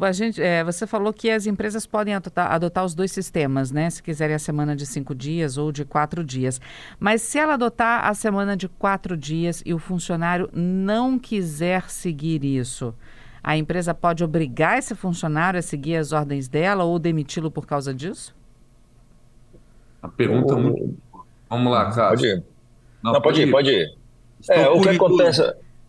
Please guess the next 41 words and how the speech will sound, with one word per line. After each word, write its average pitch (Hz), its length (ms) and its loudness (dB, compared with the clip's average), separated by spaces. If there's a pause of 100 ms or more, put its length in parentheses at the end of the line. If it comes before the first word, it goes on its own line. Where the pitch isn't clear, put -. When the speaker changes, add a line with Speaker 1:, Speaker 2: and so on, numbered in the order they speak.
(600)
Speaker 3:
é, 117 240 6
a, 123 260 4
a 139 40 0
questão 156 340 4
é 143 60 6
bem 123 180 2
controversa, 104 760 0
mas 113 200 2
o 113 60 -6
que 147 80 2
acontece? 143 500 -2
Existe 175 340 2
um 151 60 0
contrato 117 720 2
de 92 100 -6
trabalho, 135 440 2
normalmente 160 360 2
esse - 200 -4
contrato 127 500 0
tá 151 80 2
definido 147 460 -2
lá, 123 140 6
duzentas 104 500 -4
e 92 60 -4
vinte 101 280 0
horas 87 260 4
semanais, 90 600 2
ou 95 80 -2
quarenta, 92 520 0
é, 110 180 4
duzentas 110 240 0
e 113 40 0
vinte 101 140 0
horas 98 180 4
mensais, 107 460 2
ou 101 80 -2
quarenta 95 300 -2
e 85 40 -8
quatro 92 300 0
semanais, 104 540 2
enfim. 127 300 -4